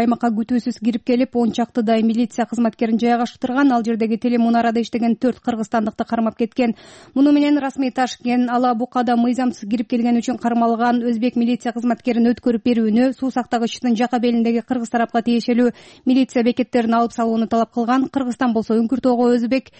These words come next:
күч органдарынын өкүлдөрүнүн кирип келгени тууралуу түшүндүрмө сураган. Кийинчерээк кармалып турган өзбек милициясы бошотулган, бирок Үңкүр Тоодогу коңшулардын милициялары кете элек. Төрт кыргыз жараны болсо Өзбекстандын Жаңы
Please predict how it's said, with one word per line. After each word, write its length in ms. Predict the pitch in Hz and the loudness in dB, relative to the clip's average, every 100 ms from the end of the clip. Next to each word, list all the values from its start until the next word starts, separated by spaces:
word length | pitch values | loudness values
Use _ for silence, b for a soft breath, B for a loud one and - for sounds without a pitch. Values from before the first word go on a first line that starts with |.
| B B | B B
күч 160 | 277 294 | -2 0
органдарынын 680 | 277 262 240 233 226 226 233 | 0 2 2 2 2 2 2
өкүлдөрүнүн 500 | 262 240 247 247 214 | 2 0 2 0 2
кирип 240 | 254 233 | 0 0
келгени 320 | 254 233 240 | -2 0 0
тууралуу 400 | 226 233 220 226 | 0 0 2 0
түшүндүрмө 480 | 220 - 226 214 220 | -2 -4 -4 -2 -4
сураган. 400 | 214 226 220 233 B B B | -2 0 0 -2 B B B
Кийинчерээк 480 | - 262 269 285 277 | 0 2 4 2 0
кармалып 320 | 277 277 254 | 0 0 0
турган 320 | - 233 226 226 | 0 0 2 2
өзбек 240 | 220 240 | 0 0
милициясы 480 | 233 233 - 226 226 | 0 0 -2 -4 -2
бошотулган, 680 | 214 233 262 254 240 285 247 | -2 -2 -2 0 2 2 2
бирок 260 | 233 226 | 0 0
Үңкүр 240 | 240 233 220 | -2 -2 -2
Тоодогу 400 | 240 226 226 233 247 | 0 0 0 0 0
коңшулардын 500 | 240 247 226 214 226 226 | 0 2 0 2 0 2
милициялары 640 | 233 220 226 220 220 226 208 | 0 0 0 2 2 0 0
кете 240 | 233 247 | -2 0
элек. 280 | 247 294 - - | 2 0 -2 -2
Төрт 220 | 254 - | -2 -2
кыргыз 280 | - 220 220 | -8 -6 -2
жараны 300 | 226 226 226 | 0 0 -2
болсо 240 | 226 262 240 B B 240 | 0 -2 -2 B B -4
Өзбекстандын 680 | 208 240 - 233 226 233 208 | 0 -2 0 0 2 2 2
Жаңы 220 | 233 226 | 2 0